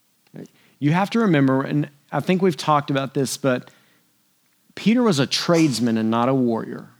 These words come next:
He, he was never, he was never trained in the art of swordsmanship. The, the truth is, and you think about what,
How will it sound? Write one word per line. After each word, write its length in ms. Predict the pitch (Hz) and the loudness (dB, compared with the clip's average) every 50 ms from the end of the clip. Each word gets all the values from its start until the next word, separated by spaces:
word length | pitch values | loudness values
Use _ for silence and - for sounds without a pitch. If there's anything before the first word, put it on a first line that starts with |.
| _ _ _ _ _ | _ _ _ _ _
He, 100 | 131 123 | -12 -10
he 160 | - 139 139 | -4 -2 0
was 160 | 139 135 123 | 0 0 0
never, 440 | 127 143 139 120 123 123 120 120 117 - _ _ _ _ _ _ _ _ | 2 0 0 2 2 0 0 0 -2 -6 _ _ _ _ _ _ _ _
he 100 | - 151 | 0 2
was 140 | 156 151 143 | 2 4 4
never 240 | 170 175 160 160 | 2 2 2 0
trained 800 | 151 - - - - 165 156 151 143 120 113 110 113 117 127 127 - _ _ _ _ _ _ _ _ _ _ _ _ _ _ _ _ _ _ _ _ _ _ | 0 -2 -4 0 0 2 2 4 2 2 2 2 0 0 -2 -4 -8 _ _ _ _ _ _ _ _ _ _ _ _ _ _ _ _ _ _ _ _ _ _
in 140 | - 139 135 | -2 0 2
the 120 | 131 127 131 | 2 2 0
art 260 | 143 151 139 135 131 | 2 2 2 4 4
of 100 | 131 107 | 2 0
swordsmanship. 1000 | - - - - 147 143 135 - - 117 107 101 - - - - - - _ - _ _ _ _ _ _ _ _ _ _ _ _ _ _ _ _ _ _ _ _ _ _ _ _ _ - _ - | 0 0 0 2 2 2 2 2 0 0 0 0 -2 -4 -6 -8 -12 -14 _ -20 _ _ _ _ _ _ _ _ _ _ _ _ _ _ _ _ _ _ _ _ _ _ _ _ _ -20 _ -12
The, 200 | - - 117 123 - _ | -8 -6 -6 -6 -8 _
the 120 | - 123 | -10 -8
truth 560 | 113 - - - - 220 262 302 285 220 - - | -6 -6 -6 -2 0 2 4 4 2 2 0 -2
is, 400 | 120 107 107 117 - - 143 - | -4 -4 -4 -6 -10 -10 -6 -4
and 80 | 156 | -2
you 60 | 139 | -2
think 220 | 113 - 151 175 175 | 0 0 0 2 2
about 300 | 196 170 175 170 160 147 | 2 2 2 2 2 0
what, 300 | 143 131 123 131 - | -2 -2 -2 -2 -6